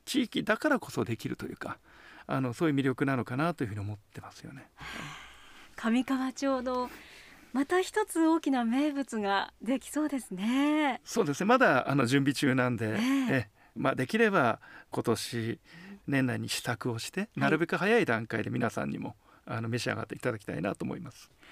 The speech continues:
Speaker 2: チーズ工房開業に向けて現在準備を進めていると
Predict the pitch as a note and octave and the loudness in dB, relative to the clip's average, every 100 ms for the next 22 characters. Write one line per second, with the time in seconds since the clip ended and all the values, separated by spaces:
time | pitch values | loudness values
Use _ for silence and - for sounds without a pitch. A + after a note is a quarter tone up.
0 | - - - - A3 G3+ G#3 G#3 G3 G3 | -20 -20 -12 -4 -4 -2 -4 -4 -4 -4
1 | - A3+ A3+ A#3 A3+ A3 A3 C4+ D#4+ D#4 | -2 -2 0 0 -2 -4 -4 -4 0 0
2 | A#3+ A3+ F#3+ F3+ G3+ F#3+ F3+ F3+ - G#3 | 0 -4 -4 -4 -4 -6 -8 -10 -8 -8
3 | A3 A#3+ B3+ D#4 G3 | -6 -6 -6 -4 -6